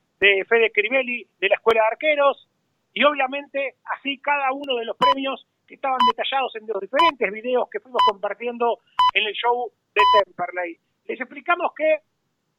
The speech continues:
puede pasar, puede pasar que algún suertudo tenga más de un premio,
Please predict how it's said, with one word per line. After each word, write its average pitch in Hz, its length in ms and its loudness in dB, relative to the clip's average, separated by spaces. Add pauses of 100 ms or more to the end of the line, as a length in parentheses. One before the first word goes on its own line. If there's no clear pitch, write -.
(220)
puede 349 260 2
pasar, 254 560 0
puede 262 220 -4
pasar 262 280 -8
que 240 120 -8
algún 269 320 -8
suertudo 247 480 -6
tenga 277 340 -4
más 277 160 0
de 269 60 -8
un 233 80 -10
premio, 302 340 -6